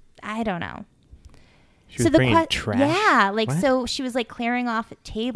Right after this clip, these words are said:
Speaker 2: Oh, oh, oh, okay.
Speaker 1: So I'm like, "Sh-, I, I, sh-, I think she's a waitress, but I don't know. I don't think I ever will." But if she was, she
Speaker 2: Okay.
Speaker 1: was a bad waitress. At least,
Speaker 2: <laughs>
Speaker 1: at least
Speaker 2: Okay.
Speaker 1: in my perspective.
Speaker 2: Fa-, fascinating story.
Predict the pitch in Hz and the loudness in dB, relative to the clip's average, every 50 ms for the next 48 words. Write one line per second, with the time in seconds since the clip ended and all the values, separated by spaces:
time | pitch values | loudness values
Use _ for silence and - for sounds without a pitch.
0 | 135 135 123 120 120 113 98 90 90 90 95 101 101 92 92 95 - - 101 101 | 6 8 8 8 8 6 4 2 -2 -6 -6 -6 -4 -4 -4 -6 -8 -10 -12 -12
1 | 92 - - 381 370 359 359 359 349 - - - 285 277 - - - 311 - - | -6 0 2 2 2 2 0 -2 -4 -6 -8 -12 -14 -14 -14 -16 -18 -18 -18 -18
2 | - - - _ _ - - - - - - - 214 220 247 - - 440 494 - | -18 -20 -20 _ _ -20 -20 -20 -20 -14 -8 -4 -4 -4 -4 -2 -2 -2 0 0
3 | - 320 220 190 180 185 - - 226 240 247 - - 302 - - 247 254 247 254 | 0 0 0 0 -2 -2 -4 -4 -4 -4 -4 -2 -4 -4 -4 -4 -4 -2 0 0
4 | 247 233 247 254 240 214 180 190 202 - - - - - _ _ _ _ 247 240 | 2 2 2 2 2 2 0 -2 -6 -10 -14 -20 -20 -20 _ _ _ _ -2 -2
5 | 240 240 - 269 247 240 233 226 226 220 226 226 214 208 196 196 190 202 208 208 | -2 -2 -2 -4 -4 -4 -2 -2 -2 -2 -4 -4 -2 -2 -2 -2 -4 -6 -10 -12
6 | _ _ _ - _ _ _ _ _ _ _ - 254 240 262 - - 330 277 220 | _ _ _ -20 _ _ _ _ _ _ _ 6 6 6 6 4 2 2 4 6
7 | 220 214 214 220 - - - 104 95 - - 254 208 190 175 - - 165 143 147 | 6 6 4 2 -2 -6 -8 -6 -4 -2 0 0 2 0 0 -2 -4 -2 -2 -2
8 | 156 - - - - - - - - - - - - - - _ - - - _ | -2 -4 -8 -10 -10 -10 -10 -10 -10 -12 -12 -16 -18 -20 -20 _ -20 -20 -20 _
9 | _ _ _ _ _ _ _ _ _ _ _ 226 214 - - 202 - - - - | _ _ _ _ _ _ _ _ _ _ _ -8 -4 -4 -4 -4 -6 -10 -16 -18
10 | - - - - - 254 240 220 226 - - 113 110 127 151 175 196 - 214 220 | -12 -10 -10 -8 -8 -8 -8 -8 -4 -2 -2 2 2 2 2 0 -2 -6 -8 -10
11 | - - - - - - - - - 370 480 - - - - - - - - - | -10 -8 -8 -10 -8 -10 -12 -10 -10 -10 -10 -14 -18 -20 -20 -10 -8 -8 -8 -8
12 | - - - - 127 113 110 - - 123 113 104 104 104 101 101 98 - - - | -12 -14 0 4 4 4 4 4 2 2 2 2 2 0 -2 -4 -6 -8 -4 -2
13 | 110 101 98 98 101 | -2 0 0 -2 -4